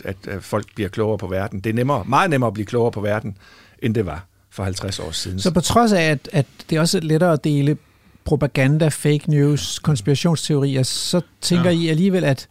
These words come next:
Speaker 2: at viden vinder på den lange bane, eller hvad?
Speaker 3: Det er et godt spørgsmål. <laughs> Øh, øh, for, fordi jeg, jeg tror jo, at, øh, øh, viden, øh, vinder hos de, der gerne vil, <laughs> øh,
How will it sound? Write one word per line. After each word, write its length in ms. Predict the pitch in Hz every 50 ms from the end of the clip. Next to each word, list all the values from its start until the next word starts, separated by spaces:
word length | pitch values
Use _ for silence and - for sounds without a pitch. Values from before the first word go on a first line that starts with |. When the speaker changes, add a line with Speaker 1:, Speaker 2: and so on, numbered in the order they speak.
| _ - _ _ _ _ _ _ _
Speaker 2:
at 200 | - - 123 127
viden 300 | 135 147 170 185 175 135
vinder 200 | 160 208 104 -
på 120 | 127 - 123
den 120 | 120 120
lange 200 | 117 123 143 151
bane, 300 | 147 135 127 139 165 -
eller 200 | - 123 127 123
hvad? 160 | 117 139 190 190 - -
Speaker 3:
Det 60 | 156
er 20 |
et 80 | 170 -
godt 200 | - 143 143 -
spørgsmål. 600 | - - 165 156 - - 165 151 120 101 92 -
<laughs> 260 | - - - - 156
Øh, 300 | 151 151 147 147 147 - - - - 190 180 127 - - - - - - -
øh, 260 | 165 165 160 156 151
for, 240 | 135 - - 175 160 143 -
fordi 500 | - - 160 151 - - 165 160 156 156
jeg, 80 | 156 151 143
jeg 140 | - 156 143 -
tror 300 | - - 190 202 180 165
jo, 260 | 151 147 147 147 135
at, 360 | - - 131 131 135 135 131 - _ _ - -
øh, 260 | 139 131 131 131 127 113 - - - - _ _ _
øh, 320 | - 139 139 135 - 131 123
viden, 440 | 143 160 180 196 202 196 180 139 - -
øh, 600 | - 101 113 127 127 120 120 120 123 117 117 123 135
vinder 480 | 165 185 170 143 131 120 107 - - -
hos 300 | - - 135 127 - -
de, 220 | - - 156 160 156 -
der 120 | 151 131 120 -
gerne 360 | 131 127 135 151 156 147 131 117 117
vil, 220 | 139 160 196 - - - - - -
<laughs> 80 | 156 131 - - - - - - - 175 147 - - - - - - - -
øh, 320 | 151 143 143 143 - -